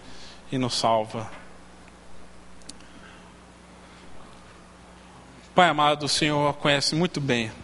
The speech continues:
nossas vidas e nossos corações, nossas fraquezas, nossas fragilidades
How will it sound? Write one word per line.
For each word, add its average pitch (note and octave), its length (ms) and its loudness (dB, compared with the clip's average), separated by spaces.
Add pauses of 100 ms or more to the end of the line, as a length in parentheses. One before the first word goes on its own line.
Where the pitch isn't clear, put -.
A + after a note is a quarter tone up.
(140)
nossas B2+ 340 2
vidas C#3 400 2
e C#3 40 0
nossos C3+ 280 2
corações, A#2+ 920 0 (1080)
nossas C3+ 300 2
fraquezas, C#3+ 1000 4 (640)
nossas C3+ 320 4
fragilidades B2 1040 2